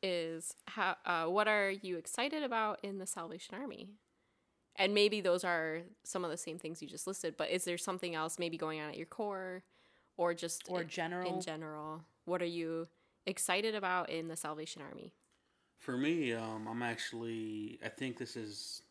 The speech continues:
Speaker 3: something that's gonna be starting to happen. I think it's an initiative. Um, uh, music's a big part of my life, and, um, I believe music works in powerful ways and mysterious ways.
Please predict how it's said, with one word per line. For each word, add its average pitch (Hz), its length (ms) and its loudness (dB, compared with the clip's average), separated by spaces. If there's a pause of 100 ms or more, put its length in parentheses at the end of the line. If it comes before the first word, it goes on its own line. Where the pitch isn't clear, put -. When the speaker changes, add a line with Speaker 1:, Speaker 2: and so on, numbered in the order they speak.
(140)
Speaker 3:
something 113 320 -8
that's 107 320 -4
gonna 107 160 -8
be 104 240 -14
starting 123 720 -6
to 123 80 -12
happen. 120 320 -8
I 110 80 -6 (160)
think 107 100 -6
it's 107 120 -10
an 104 120 -12 (160)
initiative. 110 560 -6 (760)
Um, 104 560 -6 (640)
uh, 113 240 2
music's 123 400 0
a - 20 -4
big 120 220 -2
part 120 200 0
of 113 60 -2
my 113 140 -2
life, 113 360 -4
and, 104 400 -8 (200)
um, 107 280 -10
I 110 120 -4
believe 107 340 -6
music 107 560 -8
works 107 300 -10
in 110 340 -10
powerful 123 320 2
ways 131 320 0
and 120 80 -6
mysterious 117 560 -2
ways. 117 440 -4